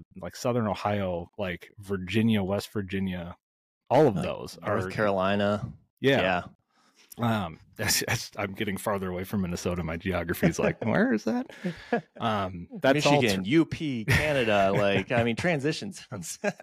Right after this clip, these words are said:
Speaker 1: Yeah, definitely not the transition
Speaker 2: Yeah.
Speaker 1: zone when you're up there. But you can either choose, depending on your preference and what you want, either a warm or a cool season grass. And in doing
Speaker 2: Mm-hmm.
Speaker 1: so, you will have pros and cons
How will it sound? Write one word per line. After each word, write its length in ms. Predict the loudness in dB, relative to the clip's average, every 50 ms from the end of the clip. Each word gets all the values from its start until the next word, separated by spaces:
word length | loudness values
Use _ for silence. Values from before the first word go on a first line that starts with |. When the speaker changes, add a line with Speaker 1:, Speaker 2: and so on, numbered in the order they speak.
| -18 _ _ _ _ _ -2
Speaker 1:
Yeah, 220 | 0 0 0 0 0
definitely 380 | 0 -2 0 0 -2 -4 -2 -2
not 380 | -2 0 0 2 0 0 -2 -4 _ _ _ _
the 80 | -2
transition 560 | -2 0 -2 0 0 0 2 2 2 2 0 -4
Speaker 2:
Yeah. 40 |
Speaker 1:
zone 200 | -6 -8 -8 -6
when 120 | -6 -6 -4
you're 120 | -4 -6
up 140 | -6 -8 -6
there. 180 | -6 -6 -6 -6 -2 2
But 280 | 2 2 2 2 -4 _ -20 -20 -20 -20 -20 -20 -10 _
you 220 | 2 4 4 4
can 260 | 2 -2 -4 -4 -2 0
either 300 | 0 0 0 0 -4 -6 _
choose, 540 | -8 -2 2 2 2 2 2 -2 -4 -6 -8
depending 480 | -10 -12 -6 -4 -4 -2 -2 -2 -2 -2
on 320 | -2 -2 -2 -4 -6 -6
your 160 | -6 -6 -6 -6
preference 580 | -4 -2 -2 -2 -2 -2 -6 -6 -6 -8 -10
and 120 | -10 -10 -10
what 140 | -10 -10
you 140 | -10 -10 -4
want, 320 | -2 0 0 0 0 -4 -6 _ _ _ _ _
either 260 | 0 2 2 2 0 0
a 120 | -2 -4
warm 420 | -2 0 0 2 2 2 2 0 0
or 180 | -2 -2 0 -2
a 40 | -2 -4 _
cool 200 | 0 2 2 0
season 360 | 0 0 -2 -2 -2 -4 -4
grass. 400 | -4 -4 -4 -4 -6 -12 -14 -16 _ _ _ _ _ _
And 160 | -2 0 0
in 140 | 0 2 2
doing 240 | 2 4 4 2
Speaker 2:
Mm-hmm. 0 |
Speaker 1:
so, 400 | 2 0 -2 -2 -2 -2 -4 -6 _
you 160 | -4 -2 -2
will 240 | 0 2 0 0 0
have 340 | -2 -4 -4 -4 -4 -6 _
pros 300 | -4 -2 -2 0 0 -2 -4
and 120 | -8 -6
cons 400 | -4 -4 -4 -2 -4 -6 -8 -10